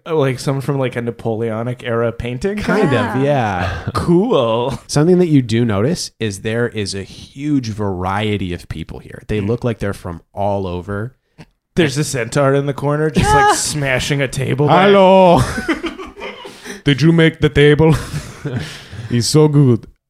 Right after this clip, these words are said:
Speaker 2: And they all have a very strange way of dressing. It's inconsistent. Everybody's kind of wearing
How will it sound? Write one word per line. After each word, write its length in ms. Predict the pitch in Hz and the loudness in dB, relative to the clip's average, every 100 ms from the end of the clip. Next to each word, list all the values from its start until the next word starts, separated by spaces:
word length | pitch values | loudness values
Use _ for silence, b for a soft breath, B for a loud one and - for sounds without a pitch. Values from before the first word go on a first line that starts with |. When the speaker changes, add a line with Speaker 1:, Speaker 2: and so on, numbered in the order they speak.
| _ _ _ - | _ _ _ -2
Speaker 2:
And 120 | 147 | 0
they 100 | 147 | 0
all 220 | 123 147 | 2 2
have 160 | 190 196 | 2 2
a 100 | 147 | 0
very 680 | 110 113 127 135 131 127 | 0 -2 0 0 0 -2
strange 960 | 127 - - - 120 117 120 120 123 123 | -4 -8 -10 -14 -12 -8 -6 -4 -6 -4
way 160 | 110 | -4
of 120 | 104 | -4
dressing. 520 | 92 98 90 - - - | -8 -8 -8 -10 -14 -16
It's 220 | 101 - - - | -14 -12 -14 -8
inconsistent. 1000 | 123 131 131 113 - 107 - - - - _ _ - | -6 -4 -6 -6 -6 -6 -8 -14 -20 -20 _ _ -8
Everybody's 540 | 110 131 135 139 135 | -4 -2 0 -2 -2
kind 340 | - 120 113 110 | -6 -6 -4 -4
of 220 | 98 95 | -8 -8
wearing 500 | 92 98 98 101 | -8 -6 -6 -8